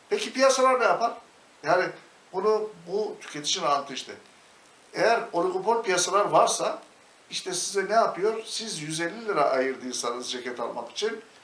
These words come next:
e, firmalar sizin yüz elli liraya alacak şekilde ceketleri, e, farklılık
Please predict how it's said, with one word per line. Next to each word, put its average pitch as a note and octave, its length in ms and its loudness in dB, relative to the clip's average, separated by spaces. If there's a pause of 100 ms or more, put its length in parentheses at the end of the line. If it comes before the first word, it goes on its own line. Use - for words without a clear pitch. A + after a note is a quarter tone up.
(300)
e, C#3+ 400 0
firmalar A3 600 2 (220)
sizin A3 580 -2 (140)
yüz F#3+ 160 -4
elli A3+ 320 2
liraya D#3+ 520 4 (260)
alacak F3+ 480 2
şekilde C3 640 -4 (300)
ceketleri, F3 680 -2 (580)
e, C#3+ 220 -2
farklılık D#3+ 640 0